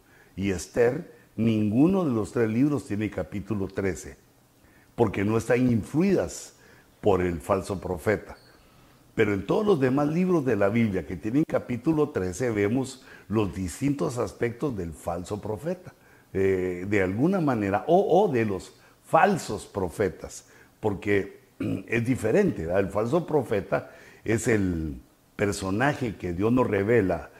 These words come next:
con la escatología que ha de aparecer, eh, digamos, a, al final de los tiempos, eh, abriéndole el camino a la manera negativa de Juan el Bautista,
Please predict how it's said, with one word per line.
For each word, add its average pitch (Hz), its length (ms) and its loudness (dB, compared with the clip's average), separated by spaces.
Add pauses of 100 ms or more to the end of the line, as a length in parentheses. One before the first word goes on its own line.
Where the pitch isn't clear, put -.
(500)
con 95 220 2
la 95 60 2
escatología 92 880 -2
que 98 160 0
ha 104 100 6
de 104 300 2
aparecer, 98 840 -2 (640)
eh, 87 260 -2
digamos, 98 840 0
a, 85 200 -2
al 90 200 -2
final 95 360 -2
de 139 80 4
los 123 220 -2
tiempos, - 680 -4 (300)
eh, 90 200 -4
abriéndole 107 680 2
el 90 120 -4
camino 107 600 2 (260)
a 90 80 0
la 98 160 4
manera 110 560 2
negativa 107 640 0
de 95 100 0
Juan 117 260 2
el 131 60 2
Bautista, 127 640 0